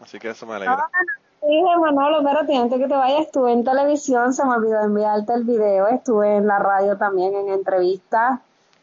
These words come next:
Speaker 2: eh, ambas por el, por el website de formemos el corillo punto com.
Speaker 1: Wow, qué brutal. Ah, pues sí, pues vamos para allá. Y gente, métanle, métanle. Ustedes siempre se quejan de que no hay, eh,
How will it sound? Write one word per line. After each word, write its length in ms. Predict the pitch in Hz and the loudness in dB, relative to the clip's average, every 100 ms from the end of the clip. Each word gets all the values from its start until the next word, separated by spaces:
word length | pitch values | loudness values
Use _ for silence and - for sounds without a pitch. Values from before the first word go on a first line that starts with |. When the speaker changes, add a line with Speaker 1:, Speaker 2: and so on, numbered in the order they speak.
| - | -4
Speaker 2:
eh, 380 | 208 208 202 196 | 0 2 2 2
ambas 460 | 185 208 220 254 254 - | 2 0 0 -2 -4 -4
por 320 | 226 220 208 | 0 0 2
el, 480 | 202 196 196 196 190 _ _ - | 2 2 0 -2 -4 _ _ -2
por 180 | 220 | 0
el 140 | 208 202 | 2 2
website 500 | 202 208 - 226 214 | 2 -2 -2 0 2
de 200 | 214 208 | 2 0
formemos 460 | 214 208 202 196 | 0 0 0 0
el 100 | 196 | -2
corillo 300 | 196 196 185 185 | -2 -2 0 -2
punto 300 | 180 180 175 | -4 -4 -4
com. 160 | - _ _ _ _ _ _ _ 110 | -6 _ _ _ _ _ _ _ -6
Speaker 1:
Wow, 220 | 120 135 | -4 -4
qué 60 | 123 | -8
brutal. 260 | 131 117 _ _ _ _ _ | -10 -12 _ _ _ _ _
Ah, 80 | - | -14
pues 160 | 120 117 | -14 -14
sí, 60 | 107 | -12
pues 120 | 127 | -10
vamos 120 | 110 | -10
para 160 | - 117 | -8 -8
allá. 100 | 117 _ _ - | -10 _ _ -16
Y 100 | 127 | -10
gente, 400 | 143 185 147 113 | -10 -6 -6 -6
métanle, 540 | 104 107 113 147 131 | -12 -14 -10 -8 -8
métanle. 640 | 113 139 151 143 113 101 _ _ _ - _ 117 | -8 -8 -6 -6 -8 -10 _ _ _ -20 _ -8
Ustedes 300 | 135 147 170 | -2 -2 -4
siempre 260 | 180 180 | -6 -6
se 100 | 165 | -6
quejan 280 | 143 156 156 | -6 -6 -4
de 80 | 139 | -8
que 120 | 127 | -8
no 120 | 117 120 | -6 -6
hay, 140 | 143 | -6
eh, 680 | 151 147 135 123 110 - 107 | -6 -8 -10 -12 -14 -16 -14